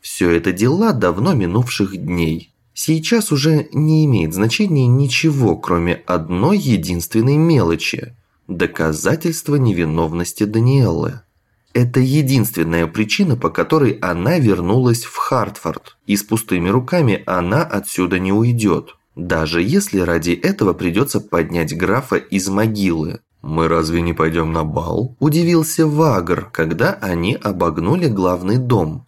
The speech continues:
пересекли парк и остановились у избушки. Даниэлла отрицательно покачала головой. «Если и есть где-то что-то, связанное с братьями смерти, то найти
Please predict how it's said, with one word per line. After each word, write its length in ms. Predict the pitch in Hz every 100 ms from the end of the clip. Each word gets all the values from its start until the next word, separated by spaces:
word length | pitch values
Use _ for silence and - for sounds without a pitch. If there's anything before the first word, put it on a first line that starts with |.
| -
пересекли 580 | 101 95 - 85 85
парк 600 | 82 - 185 226 - - _
и 240 | - 208 -
остановились 800 | 123 - 90 82 87 165 160 - -
у 140 | 131
избушки. 640 | 107 95 87 87 - - - _ -
Даниэлла 760 | 92 82 90 160 170 160 -
отрицательно 800 | - 139 156 165 - 80 82 82
покачала 540 | 76 85 80 - 120 147
головой. 640 | 131 131 120 87 - - _ -
«Если 520 | 202 208 202 208 220
и 60 | -
есть 600 | 202 190 165 104 87 -
где-то 380 | 120 117 - 120
что-то, 540 | 120 - - 107 -
связанное 600 | - - 107 82 85 92
с 60 | 101
братьями 460 | 110 127 123 151
смерти, 720 | 196 - 330 339 208 - 85 - _ _ _ _
то 140 | 147
найти 420 | 147 160 170 -